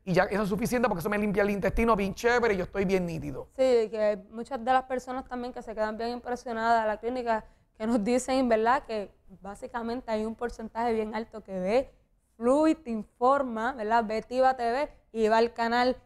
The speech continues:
Speaker 2: y muchos de, perdón, van al, a la clínica y nos dicen, "Bueno, yo llevo viéndolo a ustedes de tiempo". Y yo llevo practicando, ¿verdad? Esto del ayuno sustentado durante años, porque aparte, ¿verdad? Veo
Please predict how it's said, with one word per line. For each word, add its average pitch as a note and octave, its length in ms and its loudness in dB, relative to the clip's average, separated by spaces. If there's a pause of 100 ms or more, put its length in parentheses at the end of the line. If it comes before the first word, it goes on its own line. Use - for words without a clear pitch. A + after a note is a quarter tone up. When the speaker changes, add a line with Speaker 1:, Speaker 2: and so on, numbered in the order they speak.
(120)
Speaker 2:
y A3 100 -12
muchos A3 440 -6
de, A3+ 500 2
perdón, G#3+ 300 4
van G3+ 140 2
al, A3+ 420 2 (460)
a A3 200 4
la G#3+ 140 4
clínica B3+ 580 0 (240)
y A#3 100 -2
nos A3+ 200 2
dicen, A3 480 -4 (140)
"Bueno, C#4 260 0
yo A#3+ 140 2
llevo C4+ 260 4
viéndolo C#4 380 -2
a - 20 0
ustedes B3+ 400 0
de G#3+ 100 -2
tiempo". G3+ 540 -6 (240)
Y G#3 80 -16
yo G3+ 100 -8
llevo B3 300 4
practicando, C4+ 840 -2
¿verdad? C4 280 2 (380)
Esto B3 340 0
del C4+ 140 6
ayuno B3+ 260 0
sustentado B3 720 0
durante G#3+ 460 0
años, C#4+ 380 2
porque A3+ 220 0
aparte, G3+ 340 -2
¿verdad? A#3+ 280 4
Veo A#3 340 2